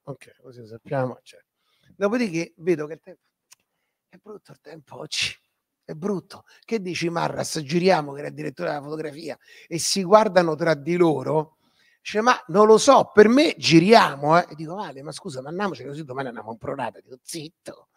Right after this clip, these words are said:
stai zitto, vai a prendere i tuoi panini e mettili nello zaino, stai zitto." Quindi faccio così, quindi andiamo avanti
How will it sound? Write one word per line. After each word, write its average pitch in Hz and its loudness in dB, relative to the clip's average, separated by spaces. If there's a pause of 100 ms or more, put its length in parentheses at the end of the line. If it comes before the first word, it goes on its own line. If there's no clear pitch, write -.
(360)
stai - -2
zitto, - -6
vai 160 -2
a - -6
prendere 160 0
i - 4
tuoi 147 2
panini 147 0
e 135 2
mettili 143 -2
nello 123 -2
zaino, 110 -8
stai - -4
zitto." - -8 (500)
Quindi 190 6
faccio 175 6
così, 240 8
quindi 180 -2
andiamo 156 4
avanti 156 2